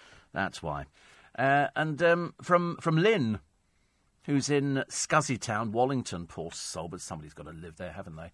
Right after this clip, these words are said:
It's actually not too bad. As long as you put your foot down on the accelerator and get through it as quick as possible, you should be okay. But she says, "I've got a fetish for woks." She said, "I cannot resist buying them. I must have at least twelve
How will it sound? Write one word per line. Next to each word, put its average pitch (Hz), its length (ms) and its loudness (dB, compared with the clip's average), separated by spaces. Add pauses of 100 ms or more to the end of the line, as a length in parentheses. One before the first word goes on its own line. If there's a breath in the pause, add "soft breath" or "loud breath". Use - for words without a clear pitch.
(120)
It's - 120 -8
actually - 260 -4
not - 220 -20
too - 200 -12
bad. - 280 -16
As - 340 -18
long 143 80 -2
as 92 80 -6
you 98 60 -6
put - 160 -8
your - 80 -10
foot 85 160 -6
down 87 160 -4
on 87 80 -10
the 90 60 -12
accelerator 85 500 -4
and 87 80 -10
get 87 120 -10
through 107 140 -4
it 76 60 -8
as - 80 -12
quick 104 180 -4
as 92 80 -6
possible, 135 300 2
you 170 40 0
should 190 160 4
be 185 120 8
okay. 180 440 4 (320 loud breath)
But 143 120 -2
she 160 80 0
says, 175 180 4
"I've 226 120 8
got 170 100 4
a 131 40 2
fetish - 380 4
for - 260 0
woks." - 920 4 (200 soft breath)
She - 140 -4
said, 165 160 6
"I 175 120 4
cannot 214 460 0
resist 143 440 0 (160)
buying 147 400 4
them. 82 280 -8 (280 soft breath)
I 143 80 4
must 214 180 0
have 190 140 0
at - 80 -2
least 160 320 -2
twelve 117 800 4